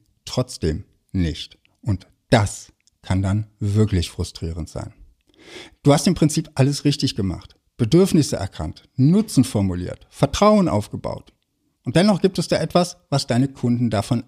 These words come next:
abhält, dein No-Brainer-Angebot oder auch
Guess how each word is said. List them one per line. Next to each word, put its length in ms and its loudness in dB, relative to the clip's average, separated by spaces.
abhält, 560 -2
dein 360 -2
No-Brainer-Angebot 1160 0
oder 200 2
auch 200 0